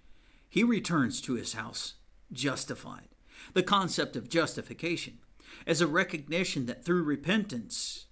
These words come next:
God would wash us with the blood of his lamb and would cleanse us to a state of, of, of being literally clean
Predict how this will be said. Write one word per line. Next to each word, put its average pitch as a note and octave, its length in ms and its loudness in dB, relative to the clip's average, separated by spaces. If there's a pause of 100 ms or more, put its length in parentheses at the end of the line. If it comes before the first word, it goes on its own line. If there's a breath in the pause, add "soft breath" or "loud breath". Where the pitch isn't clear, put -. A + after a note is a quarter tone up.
(140)
God F3 320 6
would B2 260 0
wash F3 380 2
us - 340 2
with - 140 -4
the C3+ 60 -4
blood D3+ 300 6
of C#3 120 -2
his - 440 -6
lamb D3 640 0 (420 loud breath)
and E3 200 4
would D3+ 180 4
cleanse G3+ 460 2
us - 500 -4 (160)
to D3 200 2
a C#3 60 0
state - 640 0
of, C3+ 320 -4
of, C3+ 340 4 (280)
of A#2+ 600 -4
being D#3 500 6
literally C#3 600 2
clean D#3+ 680 2